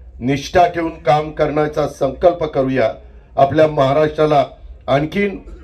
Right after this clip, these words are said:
महान राष्ट्र बनवण्याच्यासाठी एकजुटीनं, एक दिलाने काम करूया. आजच्या काळातही शिवाजी महाराजांचे विचार आणि त्यांची तत्त्वे तितकीच महत्त्वाची आहेत.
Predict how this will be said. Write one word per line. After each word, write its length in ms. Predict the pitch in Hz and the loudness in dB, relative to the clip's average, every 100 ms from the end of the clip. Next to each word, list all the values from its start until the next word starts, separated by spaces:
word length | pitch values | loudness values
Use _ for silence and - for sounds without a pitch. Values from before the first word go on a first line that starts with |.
| - | -10
महान 440 | 107 127 175 226 190 | 0 4 4 4 4
राष्ट्र 360 | 175 156 180 | 2 0 -2
बनवण्याच्यासाठी 1120 | 156 151 151 151 151 160 143 147 - 143 - - - - - | 0 2 4 4 2 0 0 -2 -2 -4 -4 -10 -20 -8 0
एकजुटीनं, 680 | 156 151 139 151 160 156 151 | 0 0 -4 -2 0 2 0
एक 280 | 135 156 - | 2 0 0
दिलाने 320 | 156 147 147 | 0 0 0
काम 300 | 143 - 151 | -2 2 2
करूया. 540 | 170 - 147 143 131 113 - - - - | 2 0 0 2 2 0 -6 -20 -8 0
आजच्या 300 | 143 - 156 | 0 2 0
काळातही 580 | 147 143 151 151 160 185 | 4 2 2 0 -2 -2
शिवाजी 380 | 151 151 147 | 0 0 0
महाराजांचे 540 | 151 139 143 147 143 147 | 2 2 2 0 -4 -8
विचार 420 | 120 - 170 131 - - - - - | -8 -2 2 2 -2 -16 -20 -20 -6
आणि 200 | 135 147 | 0 0
त्यांची 400 | 156 151 147 156 | 2 -2 -2 -4
तत्त्वे 760 | 156 - 156 160 160 135 - - - - 151 | -4 0 0 2 4 4 0 -18 -20 -8 0
तितकीच 420 | 151 - 226 208 | 0 0 -2 0
महत्त्वाची 580 | 165 156 160 151 - | 2 2 2 0 2
आहेत. 120 | 151 | 0